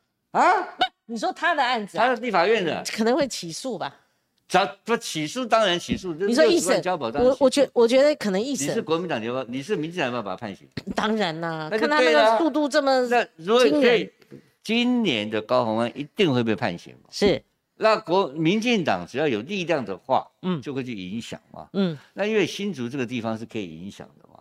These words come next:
Speaker 2: 嗯。
Speaker 1: 啊，司法没有公平的，大家少来这一套。那一判下去的话，用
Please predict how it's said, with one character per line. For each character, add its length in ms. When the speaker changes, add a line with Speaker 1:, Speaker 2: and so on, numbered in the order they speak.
Speaker 2:
嗯。 300
Speaker 1:
啊， 240
司 300
法 240
没 120
有 120
公 220
平 180
的， 140
大 160
家 100
少 180
来 140
这 140
一 80
套。 260
那 140
一 120
判 360
下 160
去 160
的 120
话， 320
用 160